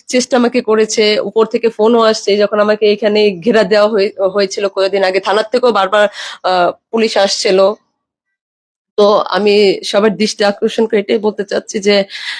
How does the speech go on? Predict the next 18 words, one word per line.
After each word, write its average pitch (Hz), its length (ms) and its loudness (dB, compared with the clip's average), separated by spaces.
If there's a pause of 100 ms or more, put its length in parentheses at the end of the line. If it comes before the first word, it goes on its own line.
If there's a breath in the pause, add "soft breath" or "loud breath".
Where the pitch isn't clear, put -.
(200 loud breath)
আমি - 380 0
চাই 240 340 0 (800)
এই 220 160 2
মহামূল্যবান 214 760 2
জিনিস 214 480 0 (320 soft breath)
যদি 214 480 0
এটা 226 380 0 (320 soft breath)
আমি 240 220 2
যতটুকু 254 360 0
জেনেছি 233 440 0
এটা 214 180 0
আপনারাও 220 340 0
দেখেন, 208 480 -2
আর 180 180 -4
এখন 196 300 0
তো 214 340 0
ইন্টারনেটের 202 640 0
যুগ, 202 240 2